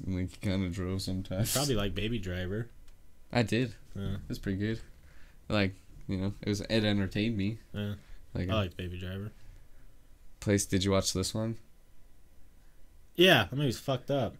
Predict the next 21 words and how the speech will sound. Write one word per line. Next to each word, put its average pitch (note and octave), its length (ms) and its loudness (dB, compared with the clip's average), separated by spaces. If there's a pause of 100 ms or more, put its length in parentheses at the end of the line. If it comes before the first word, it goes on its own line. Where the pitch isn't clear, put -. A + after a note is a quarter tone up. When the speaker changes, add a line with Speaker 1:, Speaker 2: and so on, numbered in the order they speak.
(140)
Speaker 1:
<laughs> - 180 0
I B2+ 120 8
watched A#2 380 6
it G#2+ 160 6
until, G2+ 640 2 (120)
what's G2+ 220 -2
his G2+ 120 0
name, F#2 360 2
died. G2 520 4
<laughs> - 40 -20 (140)
Speaker 2:
Yeah. B2+ 480 6
Speaker 1:
And C3+ 120 6
then - 300 8
I C3+ 40 10
was A#2 100 6
like, A2 180 4
"Nope. D3+ 320 12 (500)
Speaker 2:
<laughs> - 320 8
Speaker 1:
You B2 160 12
don't F3+ 160 12
Speaker 2:
Over A#2+ 80 8